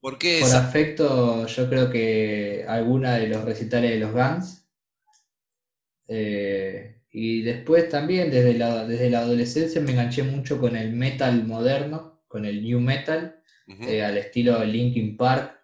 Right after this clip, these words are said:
Speaker 2: no sé si ubicás, yo creo que
Speaker 1: Sí,
Speaker 2: sí,
Speaker 1: no, no,
Speaker 2: porque es
Speaker 1: no,
Speaker 2: muy
Speaker 1: sí, sí, sí,
Speaker 2: conocido.
Speaker 1: completamente es.
Speaker 2: Eh, de ese estilo, y cada vez lo que iba saliendo escuchaba, eh, bandas de ese estilo. Eh, y hoy, hoy ya todo.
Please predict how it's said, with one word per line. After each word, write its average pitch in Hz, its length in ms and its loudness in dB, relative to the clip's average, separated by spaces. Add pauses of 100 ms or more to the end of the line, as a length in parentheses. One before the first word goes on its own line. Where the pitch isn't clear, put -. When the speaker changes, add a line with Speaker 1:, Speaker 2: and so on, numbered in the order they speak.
(100)
Speaker 2:
no 107 140 -12
sé 110 120 -14
si - 180 -6
ubicás, 123 560 -2
yo 117 120 -4
creo 110 180 -2
que 156 60 -2
Speaker 1:
Sí, 170 40 -4
Speaker 2:
sí, - 0 -
Speaker 1:
no, 208 140 2
no, 208 100 2
Speaker 2:
porque 185 60 0
es 185 40 2
Speaker 1:
no, 175 60 2
Speaker 2:
muy - 80 -2
Speaker 1:
sí, 156 120 -2
sí, 147 140 -2
sí, 117 140 0
Speaker 2:
conocido. - 20 0
Speaker 1:
completamente 127 680 0
es. - 300 -6
Speaker 2:
Eh, 101 680 -2 (400)
de 113 240 0
ese 151 180 2
estilo, 175 840 4
y 107 220 -8
cada 131 260 2
vez 135 80 -2
lo 127 140 0
que 127 80 2
iba 127 140 2
saliendo 135 600 0
escuchaba, 113 1200 -2
eh, 101 180 -6
bandas 113 360 -2
de 117 100 0
ese - 160 -8
estilo. - 540 -2 (680)
Eh, 110 240 -2
y 127 100 2
hoy, 143 300 2
hoy 139 240 2
ya 113 560 2
todo. 98 440 -8